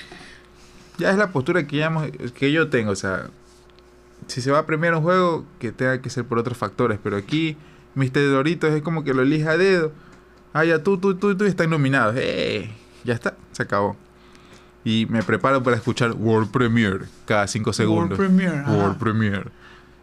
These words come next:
Speaker 1: Que sí que el ganador es tal, tal, tal, World Premiere. Listo, ya, otro ganador, World Premiere. Y es como que, chucha, solo World Premiere es lo único que, <laughs> que ya vivo, lo pongo de tono de celular.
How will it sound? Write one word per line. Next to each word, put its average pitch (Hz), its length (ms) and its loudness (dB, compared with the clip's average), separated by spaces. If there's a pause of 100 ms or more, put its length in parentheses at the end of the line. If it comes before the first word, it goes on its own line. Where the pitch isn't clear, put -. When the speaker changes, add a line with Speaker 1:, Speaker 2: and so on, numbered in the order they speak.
Speaker 1:
Que 127 100 2
sí 160 100 0
que 190 100 2
el 190 60 4
ganador 196 360 4
es 190 100 2
tal, 208 140 0
tal, 214 100 2
tal, 214 180 0 (140)
World 107 300 2
Premiere. 117 540 2 (600)
Listo, 185 260 2
ya, 170 220 4
otro 196 220 4
ganador, 214 320 2 (180)
World 95 320 0
Premiere. 101 460 0 (180)
Y 139 60 -4
es 113 80 -6
como 131 180 -2
que, 120 140 -2
chucha, 131 340 -2 (480)
solo 226 300 2
World 226 180 4
Premiere 214 360 2
es 196 80 4
lo 208 80 4
único 202 180 4
que, - 1120 -4 (320)
<laughs> 190 400 -12
que 151 180 2
ya 160 140 4
vivo, 175 160 4
lo 151 120 2
pongo 165 200 2
de 143 80 2
tono 156 200 0
de 156 60 0
celular. 120 400 2